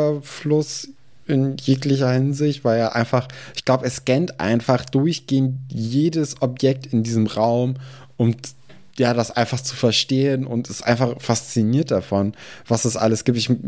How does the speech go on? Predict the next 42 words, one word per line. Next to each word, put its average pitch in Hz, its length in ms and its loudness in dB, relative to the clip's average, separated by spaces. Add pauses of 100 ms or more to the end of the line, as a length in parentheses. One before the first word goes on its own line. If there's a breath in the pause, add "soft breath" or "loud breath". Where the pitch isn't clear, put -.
(280)
allein, 117 400 2
dass 131 120 -2
es 123 160 -4
einen 113 280 0
elektrischen 120 540 0
Kamin 123 440 2
gibt, 107 300 0 (300 loud breath)
hat 113 160 0
ihn 113 80 0
ja 117 80 4
total 104 360 0
aus 95 140 0
der 104 100 2
Bahn 92 340 2
geworfen 101 500 0
irgendwie. 110 480 2 (460 loud breath)
Also 175 200 2
das 170 220 -4
ist 175 160 0
schon, 160 460 0
es - 260 -12
ist 156 220 2
süß, 185 300 0
aber 135 180 2
ich 131 120 -4
glaube, 139 440 0 (400 loud breath)
dass 123 180 2
er 139 80 6
dann 117 200 0
doch 127 160 2
dieses 123 340 -6
Feingefühl 143 680 0
dafür 120 420 0
hat, 117 220 2 (460 loud breath)
dass, 113 280 2 (380)
dass 110 180 2
es 113 180 0
eine 120 120 4
unangenehme 107 580 0
Situation 98 600 0
für - 180 -2
alle 82 220 0